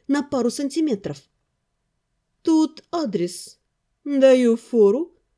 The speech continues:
в полчаса. Если поторопишься, то застанешь Э П.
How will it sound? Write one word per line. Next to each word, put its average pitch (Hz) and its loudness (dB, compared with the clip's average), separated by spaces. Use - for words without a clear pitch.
в - -20
полчаса. 214 -2
Если 277 -2
поторопишься, 247 -4
то 311 -2
застанешь 294 -2
Э 269 2
П. 220 -6